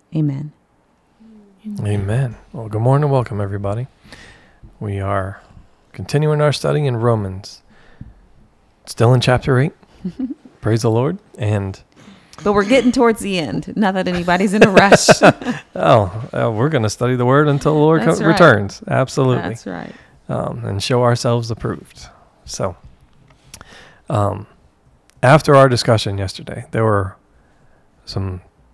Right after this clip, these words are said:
Speaker 2: more things that were spoken and, um, that the Holy Spirit put on, on people's ears, hearts to share.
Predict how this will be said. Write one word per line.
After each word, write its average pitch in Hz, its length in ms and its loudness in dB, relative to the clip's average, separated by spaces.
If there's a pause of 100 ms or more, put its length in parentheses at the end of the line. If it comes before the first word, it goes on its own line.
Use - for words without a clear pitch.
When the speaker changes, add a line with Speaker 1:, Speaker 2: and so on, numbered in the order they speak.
(120)
Speaker 2:
more 135 220 2
things 131 240 0
that 123 80 0
were 104 100 -2
spoken 143 480 0 (360)
and, 95 580 -8 (1080)
um, 123 300 -8 (640)
that - 140 -6
the 95 60 -4
Holy 107 160 2
Spirit 110 260 -2
put 113 180 -4
on, 110 260 -2 (280)
on 104 300 -6
people's 104 500 -6 (360)
ears, 101 260 -6
hearts 107 260 -4
to - 160 -12
share. 113 400 -4